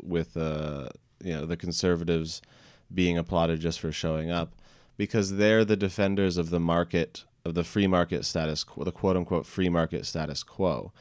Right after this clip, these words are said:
which is inherently unpredictable. And so if you're relying on market incentives to do your carbon budget, that you can't have a, f-, a properly costed carbon budget in the comprehensive way that you're s-,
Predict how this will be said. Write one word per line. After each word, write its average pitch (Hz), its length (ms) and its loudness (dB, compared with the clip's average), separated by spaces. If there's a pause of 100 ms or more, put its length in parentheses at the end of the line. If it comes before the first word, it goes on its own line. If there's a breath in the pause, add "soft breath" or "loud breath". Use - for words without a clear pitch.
(280 loud breath)
which 101 180 -2
is 98 120 2
inherently 95 640 2 (760)
unpredictable. 87 800 -2 (640 soft breath)
And 98 300 4
so 101 220 8
if 98 120 2
you're 110 160 6
relying 98 460 6
on 92 120 4
market 90 360 4
incentives 85 760 0
to 82 180 0 (180)
do 95 80 0
your 82 160 4
carbon 117 360 2
budget, 87 280 2
that 90 60 -2
you 90 140 2
can't 101 360 -2
have 85 640 -2 (400 soft breath)
a, 92 120 2
f-, - 200 -4
a 85 140 0
properly 90 580 2
costed 82 540 -2
carbon 87 340 2
budget 80 300 0
in 76 80 -4
the 82 80 -2
comprehensive 82 600 -2
way 80 160 2
that 76 120 -2
you're 80 240 0
s-, - 180 -6